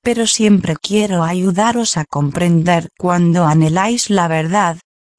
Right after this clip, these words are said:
cuando deseáis información donde vuestro pensamiento aún no está completamente aclarado. Y quiero hablaros de tal manera que me podáis entender.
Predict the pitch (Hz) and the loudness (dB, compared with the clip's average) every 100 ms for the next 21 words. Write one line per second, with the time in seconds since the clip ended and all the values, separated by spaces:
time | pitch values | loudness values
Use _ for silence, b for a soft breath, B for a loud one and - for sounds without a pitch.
0 | - 185 175 170 160 143 147 - 190 196 | -6 -2 2 2 0 -2 -2 -2 0 0
1 | 233 233 175 170 - 175 165 147 - - | 0 0 2 2 0 -2 -2 -2 -6 -4
2 | 226 240 269 - 196 190 160 147 151 - | 0 0 -2 -2 0 2 2 0 -4 -6
3 | - 175 - 165 160 - 170 180 208 220 | -4 -6 0 2 4 2 2 4 4 4
4 | 190 147 165 214 208 202 240 214 - 196 | 2 -2 0 2 4 4 4 0 -2 -4
5 | - 160 147 185 202 196 165 160 160 170 | -2 -2 -2 -4 -4 0 2 4 2 0
6 | 151 - 165 180 190 151 127 127 _ _ | -2 -2 -2 0 0 -2 -4 -8 _ _
7 | _ _ _ _ _ 233 208 - 240 208 | _ _ _ _ _ -2 0 0 2 2
8 | 214 202 196 185 160 143 - 175 202 220 | 2 0 0 0 0 -4 -4 -6 -2 -2
9 | 196 160 156 190 214 - 208 185 180 185 | 0 2 2 2 0 0 2 2 0 -2
10 | 170 160 175 175 160 143 143 139 143 123 | 0 0 0 0 0 2 2 2 -2 -4